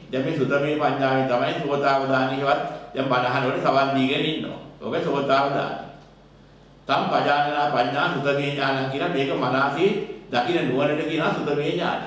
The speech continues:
දැන් හොඳට තේරුම් ගන්න ඕනේ. තම් සුනාත සාදුකා මනසිකරෝත කියලා බුදුරජාණන් වහන්සේ දේශනා කළේ මේ අහන්න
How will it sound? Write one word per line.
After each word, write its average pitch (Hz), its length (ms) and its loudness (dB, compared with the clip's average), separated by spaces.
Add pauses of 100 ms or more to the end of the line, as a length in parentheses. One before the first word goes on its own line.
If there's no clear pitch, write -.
දැන් - 180 -2
හොඳට 135 260 -2
තේරුම් 139 320 4
ගන්න 147 220 4
ඕනේ. - 280 -6 (800)
තම් 127 220 0
සුනාත 131 400 2
සාදුකා 135 500 2
මනසිකරෝත 127 600 2
කියලා 127 240 0
බුදුරජාණන් 131 380 0
වහන්සේ 135 300 0
දේශනා 127 360 -2
කළේ 143 200 -2
මේ 117 160 -2
අහන්න 131 260 2